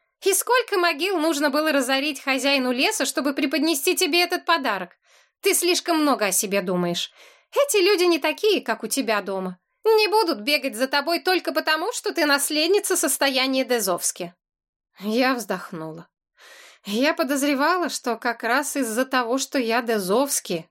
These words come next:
Жешек и вывел меня из леса и передал монетки. И приснился. Но Бонни была настроена так скептически, что дальше спорить не хотелось.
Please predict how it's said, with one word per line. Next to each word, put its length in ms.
Жешек 560
и 60
вывел 420
меня 380
из 120
леса 380
и 80
передал 520
монетки. 760
И 140
приснился. 920
Но 240
Бонни 340
была 260
настроена 600
так 240
скептически, 960
что 560
дальше 460
спорить 400
не 100
хотелось. 640